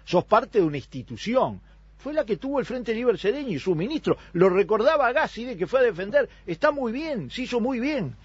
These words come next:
Acá el problema es que no es el isir. El isir es sumado a que ahora corren bola de todo tipo. ¿Por qué? ¿Corren bola de todo tipo solamente por razones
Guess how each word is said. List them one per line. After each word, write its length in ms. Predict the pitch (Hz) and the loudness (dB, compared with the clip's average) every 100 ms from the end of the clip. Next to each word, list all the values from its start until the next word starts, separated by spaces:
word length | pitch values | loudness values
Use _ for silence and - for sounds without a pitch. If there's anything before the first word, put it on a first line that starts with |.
| - - - - | -20 -20 -10 -4
Acá 220 | - 370 | 2 2
el 80 | 294 | 6
problema 560 | 277 185 139 120 135 | 6 6 4 -2 -6
es 100 | 196 | -8
que 120 | - 277 | -8 -4
no 80 | |
es 120 | 359 285 | -2 -2
el 120 | 185 | -2
isir. 560 | 127 269 285 202 110 - | -2 -2 -2 -2 -4 -4
El 120 | 247 | -2
isir 260 | 262 330 311 | 2 2 2
es 120 | 240 | 2
sumado 460 | 233 214 262 175 | 2 4 4 4
a 80 | 170 | 2
que 100 | 269 | 4
ahora 360 | 285 175 135 151 | 4 4 2 -2
corren 340 | 294 277 262 | -2 -2 -2
bola 300 | 247 302 311 - - | -2 0 0 -4 -4
de 140 | 175 190 | 0 4
todo 240 | 254 220 | 4 2
tipo. 380 | 262 269 - 139 | -2 -10 -6 -2
¿Por 240 | 269 226 | 0 0
qué? 300 | 160 123 92 - - - - - - | 0 -4 -4 -16 -20 -20 -20 -20 -6
¿Corren 460 | - 370 339 247 180 | 2 2 4 -2 2
bola 280 | 262 277 220 | 4 6 4
de 120 | 156 | 4
todo 240 | 226 214 | 4 4
tipo 340 | - 240 220 180 | 0 -4 -2 0
solamente 720 | 208 233 202 170 233 208 156 | 4 4 4 0 -4 -2 0
por 220 | 156 135 | 0 0
razones 680 | 143 - 208 214 165 - | -2 2 2 2 -2 -6